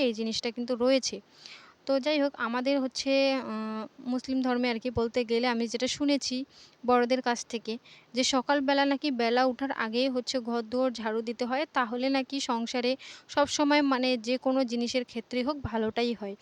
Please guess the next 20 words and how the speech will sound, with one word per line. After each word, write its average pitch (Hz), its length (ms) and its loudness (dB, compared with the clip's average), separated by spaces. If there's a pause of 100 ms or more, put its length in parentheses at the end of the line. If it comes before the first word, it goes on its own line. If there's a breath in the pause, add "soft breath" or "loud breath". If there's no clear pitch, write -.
(420 loud breath)
তো 285 120 0
যাই 285 220 2
হোক, 277 180 0
আমি 240 200 -2
তো - 100 -4
এটা 254 180 -2
কখনোই 247 360 -4
মানতে 240 340 -4
পারছি 233 400 -4
না, 233 160 -2
কারণ 226 320 -4
এই 247 140 0
যে 285 200 -4
সকালবেলা 285 600 0
যে 277 120 -2
ঠান্ডার 254 360 -4
কারণে 262 280 0
উঠতেই 262 320 0
পারছি 247 360 -2
না, 240 100 -2